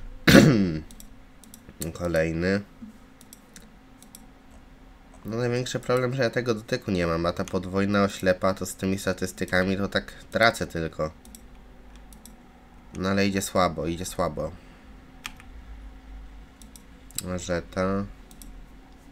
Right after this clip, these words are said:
No jeszcze widzę, że wbił, nudzi mi się. Klątwę mi walnął. Cebek i klątwa.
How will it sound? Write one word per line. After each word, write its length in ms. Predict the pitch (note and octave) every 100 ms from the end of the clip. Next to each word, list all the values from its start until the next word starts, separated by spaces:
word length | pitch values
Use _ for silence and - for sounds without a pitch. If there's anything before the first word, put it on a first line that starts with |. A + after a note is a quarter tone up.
| - - - - - - - - - -
No 80 | F2
jeszcze 360 | F2 F2+ - F2+
widzę, 300 | F#2 F2+ F2
że 160 | F2+
wbił, 420 | E2+ E2+ F2+ F2+ F2+
nudzi 360 | F#2+ F2+ F#2 F2+
mi 120 | E2+
się. 260 | - F#2 G2+ G#2 G#2 - - - - - - - - - - - - -
Klątwę 460 | F#2+ F2 F2+ -
mi 180 | F2 F2
walnął. 640 | F2 F2 F2 F2 F#2+ G2+ G#2 - - - - - - - - - - -
Cebek 480 | - F#2 F2 F2 -
i 60 | F2
klątwa. 720 | - F2 F2 - G2+ G2+